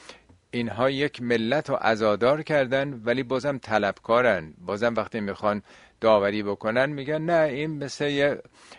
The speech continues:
رودخانه‌ای که لجن و آب و کثافت و اینا در روی رودخانه جریان داره، اینا باید بره.» خب مرد-، مثلاً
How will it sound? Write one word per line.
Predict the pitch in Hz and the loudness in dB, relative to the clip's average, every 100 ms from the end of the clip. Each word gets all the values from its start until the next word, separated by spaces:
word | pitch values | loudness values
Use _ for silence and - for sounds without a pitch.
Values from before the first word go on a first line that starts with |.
| _ | _
رودخانه‌ای | 117 117 - 113 113 135 143 | -8 -8 0 2 4 2 -2
که | - 127 123 107 | 0 2 2 2
لجن | 107 104 107 110 107 135 131 | -2 0 2 2 2 2 2
و | 113 | 2
آب | 101 113 123 113 | 2 4 4 4
و | 117 98 | 0 0
کثافت | 107 95 101 98 110 110 107 | -4 -6 -4 -2 -2 -2 -4
و | |
اینا | 104 107 110 104 | -4 0 0 0
در | 101 | -2
روی | 95 95 101 101 98 - _ _ - | -4 -4 -4 -2 -2 -6 _ _ -14
رودخانه | 104 - 104 104 101 101 98 _ | -12 -4 0 2 2 -2 -4 _
جریان | - 110 101 104 101 | 0 0 2 -2 -2
داره، | 98 101 117 | -2 -2 -2
اینا | 123 110 | -2 -2
باید | 110 107 90 | 0 -2 -2
بره.» | 107 113 131 139 127 - _ _ | -2 2 2 0 -4 -14 _ _
خب | - 151 147 | -2 0 0
مرد-، | 117 120 123 117 - | -4 0 0 0 -6
مثلاً | 131 - 123 123 | -12 -6 -4 -4